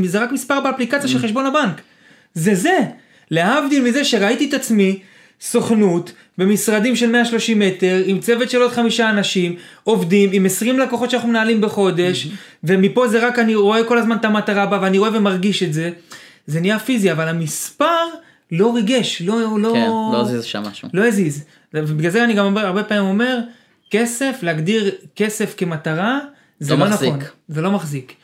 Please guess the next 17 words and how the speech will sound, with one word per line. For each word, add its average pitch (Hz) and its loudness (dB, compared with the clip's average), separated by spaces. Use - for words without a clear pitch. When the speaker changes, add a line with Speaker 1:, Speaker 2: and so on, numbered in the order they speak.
Speaker 1:
אנחנו - -14
למצוא 185 -4
את - -6
המשהו 180 -4
שמעבר, 156 -4
מה 151 -4
הכסף 151 -8
Speaker 2:
כן. 92 -10
Speaker 1:
ייתן. 147 -12
זה 233 0
הדבר 190 0
המרכזי. 170 -2
Speaker 2:
מדהים. 110 -4
Speaker 1:
ה-, 147 -2
הדבר 143 -4
השני 214 0
הוא, 277 -4